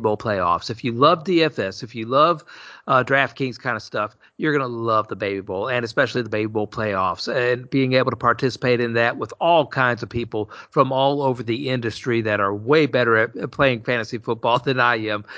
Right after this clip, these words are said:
So you can't necessarily take their money, but there is prizes, there is activity involved in that, and,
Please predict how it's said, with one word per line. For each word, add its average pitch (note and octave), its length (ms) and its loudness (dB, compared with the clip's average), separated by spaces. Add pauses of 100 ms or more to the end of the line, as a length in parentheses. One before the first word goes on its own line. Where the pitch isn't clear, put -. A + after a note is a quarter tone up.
(120)
So - 100 -4
you C3+ 100 2
can't D#3+ 260 0
necessarily C#3 460 0
take C3 220 -4
their C3+ 120 0
money, B2+ 220 -2
but B2 160 -4
there C#3 180 4
is C3+ 160 0
prizes, B2 520 0
there A#2+ 120 -6
is C3 340 -4
activity C3 600 -4
involved A#2+ 420 0
in A#2 100 -6
that, A#2 220 -4
and, D3 300 2